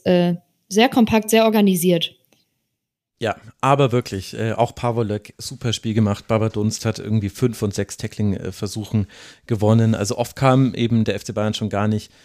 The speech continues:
Speaker 2: äh, überhaupt in den Raum rein, wo man, äh, hin-, äh, hinkommen möchte. Und das Zentrum war ja sowieso relativ dicht, sonst hätte ja Sarah, Lea Schüller ein bisschen häufiger den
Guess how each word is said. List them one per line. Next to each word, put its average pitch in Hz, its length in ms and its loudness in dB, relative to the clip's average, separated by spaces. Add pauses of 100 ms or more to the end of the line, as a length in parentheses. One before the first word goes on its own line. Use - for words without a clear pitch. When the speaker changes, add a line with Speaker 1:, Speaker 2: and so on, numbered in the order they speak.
(260)
Speaker 2:
äh, - 160 -16
überhaupt 123 380 2
in 135 100 6
den 117 140 6
Raum 110 260 2
rein, 101 220 0
wo 87 80 -6
man, 90 240 -4
äh, 90 160 -10 (160)
hin-, 101 260 -8
äh, 82 160 -16 (220)
hinkommen 101 500 -4
möchte. 92 400 -6 (420)
Und - 200 -10
das - 80 -12
Zentrum 92 340 -10
war 90 80 -4
ja 87 100 -6
sowieso 101 540 2 (160)
relativ 117 520 2
dicht, - 360 -4
sonst 98 240 -12
hätte 107 140 -8
ja 92 200 -6
Sarah, 90 360 -10
Lea 107 400 2
Schüller 98 340 -4
ein 92 140 -6
bisschen 87 440 -12
häufiger 101 460 -4 (580)
den 160 220 4